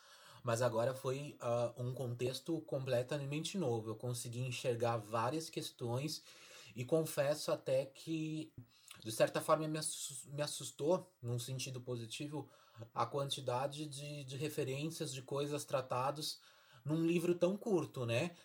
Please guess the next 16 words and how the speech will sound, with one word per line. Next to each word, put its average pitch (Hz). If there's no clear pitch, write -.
Que 143
basicamente 165
alguns 165
até 165
consideram 175
como 185
um 208
conto, 180
devido 123
à, 117
à 120
quantidade 120
de 117
páginas 117
e 113
tal, 117